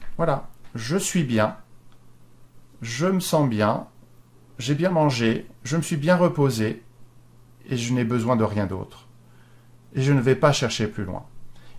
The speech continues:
Et j'oublie de mettre en œuvre cette pensée, de diriger cette pensée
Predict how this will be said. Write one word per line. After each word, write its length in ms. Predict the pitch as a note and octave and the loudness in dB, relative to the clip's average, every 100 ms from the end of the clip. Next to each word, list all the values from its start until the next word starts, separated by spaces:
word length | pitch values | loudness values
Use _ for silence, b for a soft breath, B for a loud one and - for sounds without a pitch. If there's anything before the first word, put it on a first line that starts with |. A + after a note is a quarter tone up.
| b | b
Et 240 | C#3 D3 | 4 6
j'oublie 920 | C#3 A#2 - E3 D#3 C#3 C#3+ D#3 A3+ - - - - - | 4 0 0 2 4 4 4 2 -2 -8 -18 -20 -20 -16
de 160 | A2 C3+ | -2 0
mettre 520 | C3+ B2+ A2+ - - - - - - - | 4 2 0 -8 -16 -20 -20 -20 -20 -6
en 240 | A#2+ A#2+ | 0 2
œuvre 380 | C3+ F#3+ F3 G#2+ | 4 4 2 0
cette 260 | G#2 A2+ - | -4 -6 -2
pensée, 360 | A#2 A2+ F#3 | -2 0 0
de 100 | E3 | 0
diriger 500 | A2+ D#3 F3 C#3+ D3+ | 0 2 2 2 2
cette 240 | C#3+ A2+ A2 | 0 -2 0
pensée 440 | G#2+ G#2 C3+ E3+ | -2 -2 -4 -4